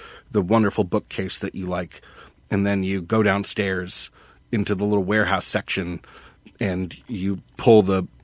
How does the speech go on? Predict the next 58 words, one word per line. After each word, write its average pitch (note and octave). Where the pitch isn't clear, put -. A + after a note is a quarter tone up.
you A2+
know, F#2
bookcase A#2
off A#2
the G#2
shelf C#3
and G#2
throw G2+
it F2
in -
your G2
cart, C#3+
and G#2
you F#2
get A2
home D3+
and A2+
it -
has G#2+
the -
cute D#3
little B2+
instruction B2
manual, A2+
and G2+
you F#2+
can F#2
put -
together A#2
your G#2
bookcase G#2
with G#2
an G2+
Allen F#2
wrench. -
That's G3
what G#3+
F G3+
G F3+
A E3+
does, A2
except C#3+
they C#3
do C3+
it C#3+
with C#3
state C#3
laws. G#2
They G#2
say, A2+
"You G#2+
want B2+
to B2
roll B2
back B2
child A#2
labor C3+
protections? C3+